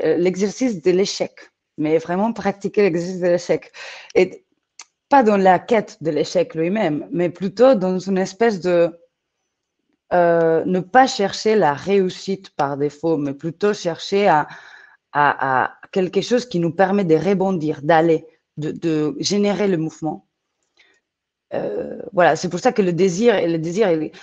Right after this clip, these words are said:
on avait eu cette conversation, la dernière fois qu'on a discuté, on a eu cette conversation, et c'est pour ça que je l'ai incrusté, euh, dans le texte à la, à, à la fin, là, ou au début. C'est parce que, euh, on parlait de, de la puissance de l'humour, et pourquoi c'était intéressant, ce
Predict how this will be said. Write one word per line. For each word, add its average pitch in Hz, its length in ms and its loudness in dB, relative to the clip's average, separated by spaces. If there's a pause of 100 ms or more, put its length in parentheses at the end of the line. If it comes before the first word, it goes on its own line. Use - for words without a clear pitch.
(120)
on 165 80 -2
avait 165 220 4
eu 214 100 4
cette 185 240 -4
conversation, 160 540 -2
la 180 100 2
dernière 175 340 0
fois 185 160 0
qu'on 170 140 -4
a 151 60 -2
discuté, 151 360 -4
on 185 80 0
a 165 140 0
eu - 20 -4
cette 160 180 -10
conversation, 160 420 -4
et 156 100 -2
c'est 156 140 -10
pour 156 100 -8
ça 175 140 -4
que 175 100 -6
je 147 80 -6
l'ai 147 60 -4
incrusté, 156 720 0
euh, 143 160 0
dans 147 140 -6
le 147 120 -4
texte 160 320 -6
à 147 40 -4
la, 147 260 -4 (440)
à, - 100 -6 (280)
à - 80 -6
la 143 120 -8
fin, 185 220 -6
là, 170 180 -4
ou 143 100 -4
au 143 100 0
début. 143 240 -8 (380)
C'est - 160 -4
parce 180 240 0
que, 214 100 0
euh, 180 460 4
on 170 100 -4
parlait 175 300 2
de, 165 240 0
de 156 220 -6
la 147 180 0
puissance 214 560 -4
de 185 80 0
l'humour, 180 680 0
et 165 60 -8
pourquoi 180 320 -4
c'était 180 240 -4
intéressant, 160 500 -2
ce 196 140 -6